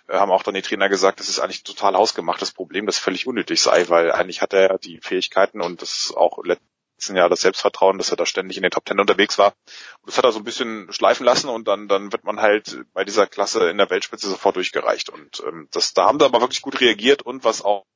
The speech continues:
auch, äh, natürlich nicht unwichtig war, ist, dass dann auch die zweite Riege Manuel Schmidt und Dominik Schweiger, die waren ja da alle um, um Platz zwanzig rum, sehr geballt dann hinter der, äh, im erweiterten Spitzenfeld und das ist was, worauf sie, glaub ich, aufbauen können und wo sie dann auch,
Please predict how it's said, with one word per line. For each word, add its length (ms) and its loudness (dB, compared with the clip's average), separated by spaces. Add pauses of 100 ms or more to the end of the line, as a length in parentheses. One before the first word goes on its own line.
(120)
auch, 260 -10
äh, 140 2
natürlich 540 -6 (580)
nicht 160 -12
unwichtig 380 -4
war, 160 6
ist, 120 2
dass 120 0
dann 120 0
auch 80 -8
die 100 -20
zweite 340 0
Riege 160 -6
Manuel 320 0
Schmidt 280 -6
und 80 -20
Dominik 240 -4
Schweiger, 400 4
die 100 -6
waren 160 2
ja 80 2
da 120 2
alle 260 4
um, 140 -8
um 160 -14
Platz 220 -14
zwanzig 440 -6
rum, 260 -6
sehr 440 2 (540)
geballt 360 2
dann 120 4
hinter 200 -2
der, 360 2
äh, 680 -18
im 100 -20
erweiterten 560 0
Spitzenfeld 600 -2
und 140 -6
das 140 -6
ist 260 -8 (920)
was, 280 0
worauf 180 2
sie, 120 -10
glaub 160 2
ich, 140 -6
aufbauen 480 2
können 180 -2
und 120 -10
wo 60 -2
sie 100 -4
dann 160 0
auch, 240 2